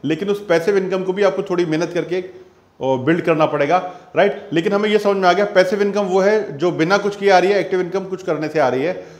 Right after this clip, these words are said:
और ये बिना कुछ किए वाली income आपके खर्चों से ज़्यादा हो जाएगी। ये आपके expense है, Suppose expense आपके पचास हज़ार रुपये हैं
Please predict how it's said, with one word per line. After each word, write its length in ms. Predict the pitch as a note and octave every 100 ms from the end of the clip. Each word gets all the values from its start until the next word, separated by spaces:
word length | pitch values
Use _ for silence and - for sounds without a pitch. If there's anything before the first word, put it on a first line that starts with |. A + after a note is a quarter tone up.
| -
और 120 | E3 F3+
ये 100 | A3
बिना 420 | D3 E3 F3+ A3+
कुछ 200 | A#3 A3
किए 180 | G#3+ G#3
वाली 200 | G#3 G3
income 320 | F#3 G#3+ A3 -
आपके 340 | F3 F3 A3
खर्चों 500 | A3 - F3 D#3+ G#3+
से 140 | G#3+ A3
ज़्यादा 260 | E3+ D#3+
हो 80 | E3+
जाएगी। 260 | D3+ D3 C#3+
ये 80 | E3+
आपके 260 | F3 F3+
expense 400 | E3 D#3 F#3 F3
है, 120 | F3+ F#3 - - - _
Suppose 300 | - E3 G3+
expense 300 | F#3+ F#3 G3
आपके 200 | F#3 F#3
पचास 300 | F#3 D3+ D#3+
हज़ार 160 | D#3 D#3
रुपये 200 | D#3 D#3
हैं 280 | E3 F3+